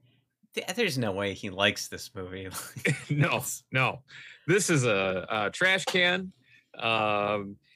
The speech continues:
Speaker 2: even I, now I saw this shortly after it came out on D V D. I didn't see it in the theater.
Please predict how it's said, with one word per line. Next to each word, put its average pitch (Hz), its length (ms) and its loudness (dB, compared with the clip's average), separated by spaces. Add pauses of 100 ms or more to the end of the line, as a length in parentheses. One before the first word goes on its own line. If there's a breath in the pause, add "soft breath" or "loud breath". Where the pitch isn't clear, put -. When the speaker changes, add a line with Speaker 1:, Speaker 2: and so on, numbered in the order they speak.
Speaker 2:
even 208 640 2
I, 151 220 2
now 151 180 4
I 185 120 4
saw 170 460 4
this 120 520 0 (260)
shortly 151 460 4
after 139 280 0
it - 100 -6
came 123 240 -4
out 117 200 2
on 107 160 -2
D 117 200 0
V 101 180 -4
D. 98 380 -6 (100)
I 120 60 -2
didn't 143 180 0
see 156 160 0
it 135 80 0
in 120 140 -4
the 107 100 -6
theater. 95 460 -4